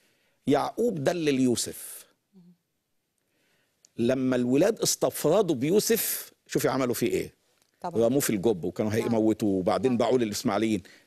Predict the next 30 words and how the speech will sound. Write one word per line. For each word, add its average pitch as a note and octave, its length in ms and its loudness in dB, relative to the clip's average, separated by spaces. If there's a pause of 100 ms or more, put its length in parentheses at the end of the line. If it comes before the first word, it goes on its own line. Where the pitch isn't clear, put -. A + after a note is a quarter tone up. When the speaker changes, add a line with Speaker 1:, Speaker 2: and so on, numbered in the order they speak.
(240)
Speaker 1:
انتقموا C3 720 0
منه D#3+ 300 2
شر D#3 280 2
انتقام. G#2 400 -2
Speaker 2:
زرع G3+ 140 0
Speaker 1:
ليه؟ - 200 4
Speaker 2:
الروح G#3 280 -4
الانتقام G#3 560 -4
Speaker 1:
آه، D#3+ 120 4
Speaker 2:
في E3 60 2
Speaker 1:
لأنه C#3+ 160 -2
Speaker 2:
الآخرين. C3+ 240 2
Speaker 1:
هو D3+ 100 4
ذا D#3 120 2
صاحب D#3 300 0
الأحلام، C3+ 600 0 (480)
واللي A2+ 380 2
لابس C#3+ 280 0
قميص C#3 380 0
مختلف C#3+ 460 -2
عننا، C3+ 480 0 (320)
واللي A#2 300 2
باباه B2 280 2
مميزه C#3 600 2
عننا، C#3 420 0 (180)
أنت G#2 180 -8
واخدة G#2+ 200 0
بالك؟ C3 340 0 (260)
فالتمييز C#3 680 0
ده E3+ 300 -2